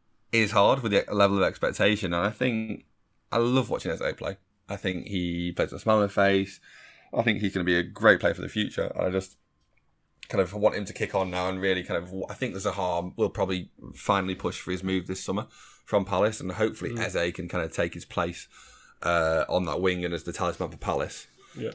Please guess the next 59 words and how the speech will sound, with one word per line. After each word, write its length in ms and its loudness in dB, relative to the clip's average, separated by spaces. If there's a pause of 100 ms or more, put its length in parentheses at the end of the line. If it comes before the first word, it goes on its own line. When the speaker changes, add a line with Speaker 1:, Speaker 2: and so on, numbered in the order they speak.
(120)
Speaker 1:
Um, 880 6
and 320 2
the 160 4
other 160 8
player 360 8
is 120 4
another 240 6
Leeds 340 6
player. 300 4
I 80 4
think 240 -4
we 80 0
all 120 0
know 200 0
him, 180 -4
know 200 -6
him 60 -8
about 300 -2
him. 80 -2
He's 80 -8
been 160 -4
linked 140 0
with 100 -6
some 120 -14
big 180 -8
moves. 240 -4
Was 100 -8
Rafinha, 480 -2 (1040)
unknown 380 4
player 420 6 (300)
from 200 -4
my, 240 2
from 240 -6
my 160 -2
perspective. 400 -4
I 40 -2
don't 120 -2
know 80 -2
how, 300 -2 (200)
how 120 -6
much 160 -6
you 160 0
boys 200 -2
knew 120 -4
about 260 -2
him 60 -6
before 240 -6
he 60 -4
signed 240 -4
for 80 -6
Leeds, 520 -4
and, 160 -2
um, 680 -2 (1120)
start, 420 0
started 180 0
a 60 0
little 100 4
bit 120 -4
slowly. 340 0